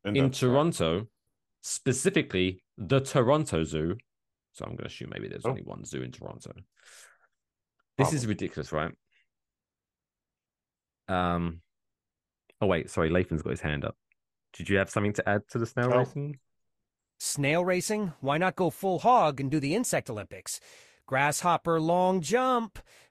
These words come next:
Speaker 3: beetle weightlifting, and, hmm, how about fucking dragonfly tennis?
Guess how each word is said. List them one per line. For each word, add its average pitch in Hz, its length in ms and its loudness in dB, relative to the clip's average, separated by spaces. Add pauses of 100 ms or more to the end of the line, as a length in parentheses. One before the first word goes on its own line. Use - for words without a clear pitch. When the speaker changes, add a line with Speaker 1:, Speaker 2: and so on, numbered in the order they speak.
Speaker 3:
beetle 147 300 -2
weightlifting, 165 720 0
and, 127 360 -2 (340)
hmm, 247 880 -8 (500)
how 190 100 0
about 233 160 0
fucking 233 340 -4
dragonfly 190 640 0
tennis? - 560 -6